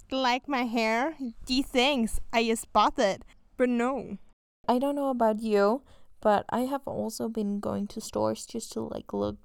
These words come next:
Speaker 2: go to Target, go to Sprouts, go to King Soopers, and then you buy Oreos, because who doesn't like Oreos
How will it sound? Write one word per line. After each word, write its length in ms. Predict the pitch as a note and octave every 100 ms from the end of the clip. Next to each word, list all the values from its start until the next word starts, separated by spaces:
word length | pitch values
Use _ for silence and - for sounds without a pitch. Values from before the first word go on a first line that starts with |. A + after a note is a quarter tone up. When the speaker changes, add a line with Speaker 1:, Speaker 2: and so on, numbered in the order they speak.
| -
Speaker 2:
go 120 | -
to 140 | - -
Target, 840 | - A2+ A2+ A2+ A#2 A2+ A2+ A2+ - -
go 180 | G#3 -
to 200 | G3+ -
Sprouts, 680 | - - F#3 F#3 F#3+ - -
go 220 | - G#3
to 160 | G3+ G#3+
King 160 | - F#3+
Soopers, 540 | - A3 G#3 A3 A#3 B3 - - - - - -
and 140 | A3+ A3
then 180 | A#3
you 140 | B3+ B3
buy 420 | G#3+ G3 G#3 A#3+ - - -
Oreos, 580 | G3 G3+ G3 - - -
because 400 | - - G3 -
who 200 | - B3+
doesn't 300 | B3 A#3 A#3+
like 240 | G3+ F#3+
Oreos 600 | - G3 G3+ A3+ A#3+ A#3+